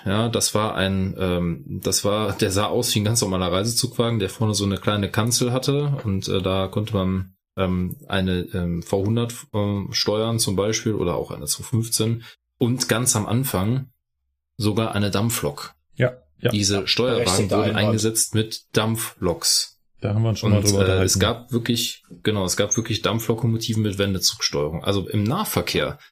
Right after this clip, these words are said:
Speaker 1: war das Thema Wendezugsteuerung schon viel früher präsent als im Fernverkehr.
Speaker 3: Ja, äh, berechtigter Einwand, danke. Wir reden jetzt hier die ganze Zeit nur über den Fern-, über den Personenfernverkehr, ne? Also im Nahverkehr, wie Lukas richtig angemerkt hat,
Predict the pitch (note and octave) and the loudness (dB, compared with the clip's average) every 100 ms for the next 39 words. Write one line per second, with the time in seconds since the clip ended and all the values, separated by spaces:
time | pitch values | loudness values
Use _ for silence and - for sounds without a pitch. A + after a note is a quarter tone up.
0 | _ G2 G2+ G2 - G2 F2+ F2 E3 D3+ | _ -2 0 0 2 0 0 0 0 0
1 | - - - - F2+ F#2 A#2+ C#3 C#3+ A2 | 0 0 -2 0 -2 0 0 0 0 0
2 | F#2+ - C3+ C#3+ C#3+ - F3+ G#2+ - F2+ | 0 0 0 0 -2 -2 0 -2 0 0
3 | E2 F2 A#2 C#3+ G2 - A2 - D#3 C#3 | 2 0 0 0 -2 -2 -4 0 -2 -2
4 | - - - _ _ _ _ _ _ _ | -8 -10 -14 _ _ _ _ _ _ _
5 | _ _ - G#2 - _ - A#2 F#2+ B2+ | _ _ -4 -2 -4 _ -2 -2 0 0
6 | C#3 - D3 - F#2+ C#3+ D3+ D#3+ - - | 0 0 0 0 0 0 0 0 -2 0
7 | G#2+ D3+ A2+ D3 E3+ - - - _ _ | 0 2 2 0 -4 -12 -20 -20 _ _
8 | _ C#3+ C3 E3+ E3 D3 D3+ C#3 D3+ C#3+ | _ 0 2 2 2 2 2 2 2 0
9 | C#3 D3+ E3 E3 C#3+ C3+ C3 C3 - A2+ | 2 2 2 2 0 2 0 0 0 0
10 | G#2+ - A2+ A#2+ B2 A2+ - _ _ - | 0 -4 0 0 0 -2 -6 _ _ -20
11 | - C3 A#2 C3 A#2 A#2 A2+ F#2 F2+ E2 | -2 0 2 0 2 0 0 -2 -4 -2
12 | G#2 C3+ A2+ A#2 A2+ B2+ B2+ - G#2+ G#2+ | 0 0 0 0 0 0 0 0 0 -2
13 | A2+ A2+ A#2 - G#2+ G#2 G#2 G2+ G2+ G2 | 0 0 2 -2 -2 -2 -2 -4 -6 -10
14 | - | -12